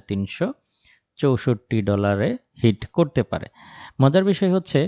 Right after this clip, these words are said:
আপনারা লক্ষ্য করেন যে এখানে দুই হাজার তিনশো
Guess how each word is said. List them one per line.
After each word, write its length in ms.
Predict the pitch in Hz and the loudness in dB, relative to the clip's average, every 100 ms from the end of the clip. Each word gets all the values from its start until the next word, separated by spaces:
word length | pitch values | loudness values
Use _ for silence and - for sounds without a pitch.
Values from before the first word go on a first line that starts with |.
| 233 | -4
আপনারা 300 | 139 117 113 | -6 -2 0
লক্ষ্য 320 | 113 117 - 120 | 0 -2 -2 -4
করেন 340 | 120 117 170 - _ - | -2 -2 -4 -12 _ -4
যে 140 | 110 - | -4 -2
এখানে 440 | 120 - 139 117 120 | -4 -4 -2 -2 -4
দুই 200 | 110 120 | -4 -2
হাজার 480 | 113 113 110 113 107 | 0 -2 0 -2 -2
তিনশো 680 | 101 110 107 104 - 127 147 | -4 -6 -6 -6 -6 -6 -6